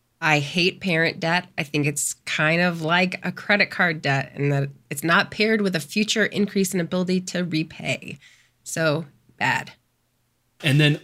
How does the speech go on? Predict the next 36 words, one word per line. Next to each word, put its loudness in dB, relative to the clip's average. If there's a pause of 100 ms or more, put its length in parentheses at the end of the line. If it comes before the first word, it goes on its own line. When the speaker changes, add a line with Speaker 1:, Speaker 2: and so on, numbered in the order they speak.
(100)
Speaker 2:
undergraduate 8
versus 2
graduate 4
debt, -6
because -6
there's -4
been 0
a 0
huge 0
growth 2
in 2
graduate 4
debt, -4
of -10
course. -4
So 0
good, 4
bad. 6
Undergrad 4
better 6
than 0
grad, 4 (300)
both 2
bad. 8
Give 4
us 2
a, 2
a -4
sense 2
of -6
it. -8
Let's -2
start -2
with -8
you, -8
Beth. -14